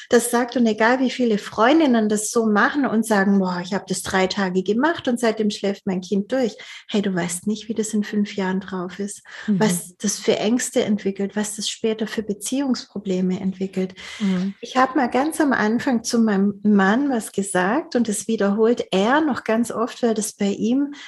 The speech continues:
Speaker 1: einen bleibenden Eindruck hinterlassen hat. Ich hab gesagt, "Ich glaube nicht, dass wir es uns in der natürlich gesetzten Entwicklung,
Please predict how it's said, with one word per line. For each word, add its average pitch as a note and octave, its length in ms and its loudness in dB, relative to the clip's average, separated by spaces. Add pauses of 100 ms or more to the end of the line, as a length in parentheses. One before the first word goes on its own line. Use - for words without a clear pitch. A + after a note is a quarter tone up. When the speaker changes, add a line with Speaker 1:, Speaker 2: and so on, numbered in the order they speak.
(100)
Speaker 1:
einen A3 100 2
bleibenden G#3 520 2
Eindruck G3 440 -4
hinterlassen F#3 760 -2
hat. F3 180 -8 (280)
Ich - 100 -4
hab G#3+ 160 -4
gesagt, G#3 760 0 (360)
"Ich - 200 -6
glaube G#3 480 2
nicht, A#3+ 380 0
dass G#3+ 200 -6
wir G#3 120 2
es - 180 -8
uns G3+ 280 -2
in G3 140 0
der F#3 420 -2
natürlich C4+ 760 0
gesetzten G#3+ 540 -2
Entwicklung, F#3 880 -4